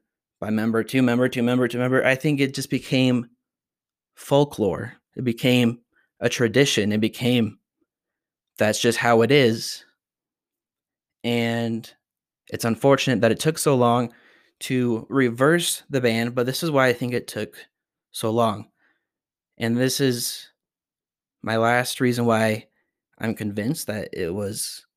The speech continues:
a ban of inspiration, uh, from culture and from the world and not from God, is how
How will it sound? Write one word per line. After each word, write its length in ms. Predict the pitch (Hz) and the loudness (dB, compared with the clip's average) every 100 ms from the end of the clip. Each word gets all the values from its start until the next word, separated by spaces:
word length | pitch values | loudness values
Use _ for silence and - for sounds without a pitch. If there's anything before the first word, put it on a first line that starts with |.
| _ _ _ | _ _ _
a 100 | 110 | -4
ban 380 | 107 104 107 104 | -2 0 0 -2
of 480 | 101 101 107 - _ _ _ _ _ _ _ _ _ _ _ | -4 -4 -8 -14 _ _ _ _ _ _ _ _ _ _ _
inspiration, 560 | 110 - - 107 104 113 | -8 -4 0 0 2 -2
uh, 180 | 85 - | -4 -6
from 460 | - - 107 92 - _ _ _ _ _ _ - | -6 -2 -2 -2 -8 _ _ _ _ _ _ -10
culture 560 | - 156 - 160 160 156 | 2 2 4 4 4 4
and 420 | - 110 98 120 _ _ _ _ _ _ _ _ _ _ _ | 0 -8 -10 -12 _ _ _ _ _ _ _ _ _ _ _
from 160 | 123 113 | -4 -2
the 80 | |
world 380 | 107 127 139 139 | 2 4 4 2
and 160 | 107 117 | 0 0
not 220 | 127 - | 0 0
from 160 | 131 117 | -2 0
God, 340 | 113 107 120 _ _ _ - | 0 0 -6 _ _ _ -12
is 260 | 120 113 - _ | -10 -10 -14 _
how 640 | - 160 156 160 165 165 | -8 0 4 4 4 0